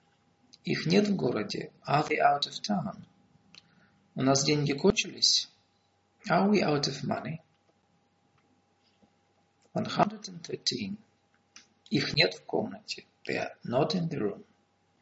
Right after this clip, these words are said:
Вы не в таком положении. You are not in the same situation.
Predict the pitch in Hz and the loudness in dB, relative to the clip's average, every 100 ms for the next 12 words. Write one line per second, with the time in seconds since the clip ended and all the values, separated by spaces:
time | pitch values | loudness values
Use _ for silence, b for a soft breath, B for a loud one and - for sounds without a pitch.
0 | _ _ _ _ _ - 135 135 139 - | _ _ _ _ _ -8 2 4 4 2
1 | 139 - - - 123 - - - - 131 | 0 -2 -4 -6 -6 -4 -6 -6 -4 -4
2 | 120 135 113 - 113 113 - 131 104 - | 0 0 0 -4 -4 -2 2 2 0 0
3 | - - - 101 101 - - | 2 2 -2 -4 -2 -2 -2